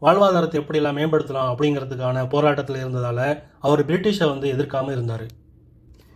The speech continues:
இவ்வளவு பேசுற இந்த சைமன், இவருடைய, சைமனுடைய தாத்தா விடுதலை போராட்டத்துல ஈடுபட்டாரானா கிடையாது. அந்த தலைவர் விடுதலை போராட்டத்தில் ஈடுபட்டாரா, இந்த தலைவர் விடுதலை போராட்டத்தில் ஈடுபட்டாரான்னு கேட்கக்கூடிய சைமன், சைமனுடைய தாத்தா விடுதலை போராட்டத்தில் ஈடுபட்டாரா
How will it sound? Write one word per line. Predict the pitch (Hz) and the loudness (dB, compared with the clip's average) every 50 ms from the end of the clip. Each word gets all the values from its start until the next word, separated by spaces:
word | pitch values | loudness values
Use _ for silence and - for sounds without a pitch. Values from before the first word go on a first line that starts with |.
| _ - | _ 0
இவ்வளவு | - 156 180 220 240 233 214 | 2 4 6 6 6 6 6
பேசுற | 180 - 180 190 180 - 180 170 156 | 4 2 0 -2 0 0 0 0 0
இந்த | 147 143 131 | 0 -4 -4
சைமன், | 127 - 151 170 165 147 143 147 156 156 - | -2 -2 0 0 2 0 0 -2 -2 -2 -2
இவருடைய, | 151 160 165 170 165 156 147 - | 0 2 2 4 4 2 2 4
சைமனுடைய | 160 180 202 208 196 185 170 - | 2 2 2 2 2 2 0 2
தாத்தா | - 156 175 185 180 - 160 160 | 4 4 4 4 4 4 4 4
விடுதலை | 147 147 160 175 175 160 | 4 4 2 2 2 2
போராட்டத்துல | - 156 143 139 135 139 135 135 139 | 2 0 -2 -2 -2 -4 -4 -4 -4
ஈடுபட்டாரானா | 139 139 131 123 127 127 123 123 120 120 127 147 165 175 - - - _ | -4 -4 -4 -4 -4 -2 -2 -2 -2 -2 -2 -2 -2 -2 -4 -12 -18 _
கிடையாது. | - 131 127 120 117 113 110 - - _ _ _ _ _ _ - 160 | -4 -2 0 0 0 -2 -4 -8 -14 _ _ _ _ _ _ 0 2
அந்த | 190 226 | 4 4
தலைவர் | 226 220 202 202 196 185 180 | 4 4 4 4 4 2 2
விடுதலை | 170 170 175 175 175 | 2 2 4 4 4
போராட்டத்தில் | 170 170 165 160 156 151 151 151 151 151 | 4 4 2 2 2 2 2 2 2 4
ஈடுபட்டாரா, | 147 147 147 - 143 143 147 147 | 2 2 2 2 2 2 2 2
இந்த | 139 160 180 220 | 2 2 2 4
தலைவர் | 214 202 185 185 175 | 4 4 2 2 0
விடுதலை | 165 160 165 170 165 | 0 0 0 0 2
போராட்டத்தில் | 151 156 151 147 147 143 143 147 143 147 | 2 2 2 2 0 -2 0 0 2 2
ஈடுபட்டாரான்னு | 151 147 143 127 143 139 135 139 143 139 | 2 0 -2 -2 -2 -2 0 0 -2 0
கேட்கக்கூடிய | 139 151 143 143 - - 139 135 | 0 0 0 0 -2 -4 -4 -4
சைமன், | 127 127 143 139 165 175 170 143 143 160 175 - - - - - | -2 0 2 4 4 4 4 4 2 0 -2 -4 -14 -18 -6 2
சைமனுடைய | - 170 202 220 220 220 208 190 175 | 2 4 4 6 4 4 4 4 4
தாத்தா | - 175 180 175 190 | 4 2 4 4 4
விடுதலை | 185 165 160 165 165 156 | 2 2 2 2 2 2
போராட்டத்தில் | 151 156 147 143 143 139 143 139 143 143 | 2 2 0 0 -4 -4 -2 -2 -2 -2
ஈடுபட்டாரா | 143 139 135 123 139 135 135 | -2 -4 -4 -2 -2 0 0